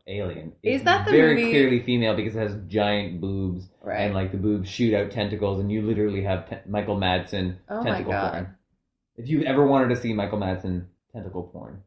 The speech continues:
Speaker 2: Well, I'd like to
Speaker 1: watch
Speaker 2: see, I'd like to
Speaker 1: Species.
Speaker 2: see reverse tentacle porn. So yes. I think I never thought about the gender throughout the movie, and then I kinda thought of it as female when
Speaker 1: Hmm.
Speaker 2: you said it was male. <laughs>
Speaker 1: Interesting.
Speaker 2: So I didn't mean to think of it that way, but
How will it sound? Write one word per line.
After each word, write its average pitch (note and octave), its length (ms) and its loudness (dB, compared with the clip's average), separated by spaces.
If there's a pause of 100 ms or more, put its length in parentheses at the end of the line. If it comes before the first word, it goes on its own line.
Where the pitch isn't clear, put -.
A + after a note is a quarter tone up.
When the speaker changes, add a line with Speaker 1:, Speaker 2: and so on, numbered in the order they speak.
(120)
Speaker 2:
Well, A#3+ 120 0
I'd B3 100 2
like - 160 6
to A#3 60 2
Speaker 1:
watch A3+ 80 0
Speaker 2:
see, F4 140 6
I'd A3 220 6
like C4+ 160 6
to F#4+ 80 0
Speaker 1:
Species. D#4 160 6
Speaker 2:
see G#3 40 2
reverse F#3+ 420 2
tentacle E3+ 440 -4
porn. E3 460 -4 (100)
So F3 120 -8
yes. F#3+ 500 -4 (180)
I G#3+ 80 0
think F4+ 360 -2 (380)
I G#3+ 60 -6
never A#3 380 2
thought A3 240 4
about G#3 200 4
the G3+ 80 -2
gender F#3 300 -2
throughout F3 320 0
the F3+ 60 -8
movie, F3 540 -2
and D#3+ 200 -10
then E3+ 220 0
I E3 80 -2
kinda E3 320 -4
thought C3+ 160 0
of B2+ 80 -4
it A#2 80 -4
as A#2+ 160 -4
female D#2+ 500 -12
when D#3+ 200 -6
Speaker 1:
Hmm. - 60 -4
Speaker 2:
you F3 40 -4
said D3+ 220 -2
it A2+ 80 -4
was F3 160 -4
male. - 280 2 (120)
<laughs> - 80 0 (340)
Speaker 1:
Interesting. F#2+ 80 -10 (140)
Speaker 2:
So F3 460 4 (540)
I G3 60 -16
didn't G3+ 180 -6
mean B3+ 260 0
to G3 100 -6
think D3+ 220 -6
of D3+ 60 -4
it D3+ 120 -2
that C#3 180 2
way, D3 160 -2
but - 400 -4